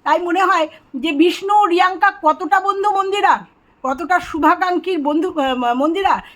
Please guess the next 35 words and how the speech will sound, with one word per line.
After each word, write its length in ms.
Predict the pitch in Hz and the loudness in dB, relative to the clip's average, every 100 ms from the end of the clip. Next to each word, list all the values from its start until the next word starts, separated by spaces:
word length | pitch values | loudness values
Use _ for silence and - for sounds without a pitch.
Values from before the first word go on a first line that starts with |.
| - | -10
সেটা 340 | - 285 320 | -4 0 2
মন্দিরার 460 | 285 277 294 320 277 | 2 0 0 0 0
যখন 340 | 311 339 320 - - - | -2 0 -2 -2 -10 -4
এই 180 | 294 359 | -2 2
রকম 400 | 359 359 370 311 | 2 2 0 2
জার্নি 420 | 214 285 349 381 | 2 2 2 0
গেছে, 200 | 359 339 | 0 0
একটা, 440 | 320 - 294 220 - | -4 0 0 0 -4
একটা 340 | - 240 311 302 | -10 -6 2 2
অন্ধকার 580 | - 262 311 311 330 214 | 2 0 0 0 -2 -2
জীবন 340 | 254 302 311 | -2 0 0
গেছে, 300 | 269 254 175 170 - - | 0 -4 -14 -14 -20 -10
তখন 380 | 226 - 330 320 | -8 -6 -6 -6
বোঝা 220 | 190 160 | -8 -16
গেছে, 280 | 175 _ 196 _ _ _ _ | -20 _ -20 _ _ _ _
তখন 320 | - 277 403 370 | -2 0 0 0
বোঝা 240 | 311 359 | 0 2
গেছে 340 | 370 359 339 294 - - 226 | 2 2 0 -2 -6 -10 -2
যে 140 | 311 | 4
এই 200 | 330 359 | 6 4
বিষ্ণু 420 | 302 359 359 392 | 2 0 0 4
আর, 260 | 415 370 349 | 6 6 2
আহ, 520 | 302 - - 294 302 | -2 -16 -4 2 2
রিয়াঙ্কার 520 | 285 339 359 370 370 | 2 2 0 0 0
ওপর 240 | 339 294 339 | 0 -2 -4
দিয়ে 160 | 359 | -2
কী 220 | 392 - 349 | -4 -4 -2
গেছে। 480 | 294 262 262 180 - - - | -2 -2 -6 -8 -10 -20 -8
যদি 220 | 240 285 | -2 2
মনে 220 | 320 330 | 4 2
করতো 340 | 349 381 - 403 359 247 | 2 -2 0 4 4 2
বিষ্ণু 380 | 202 285 277 330 | -6 -6 -2 2
আর 140 | 311 | 2
রিয়াঙ্কা 540 | 294 302 320 370 330 - - _ | 4 0 2 2 2 0 -12 _
প্রচুর 500 | - 480 427 494 466 | -2 0 4 4 4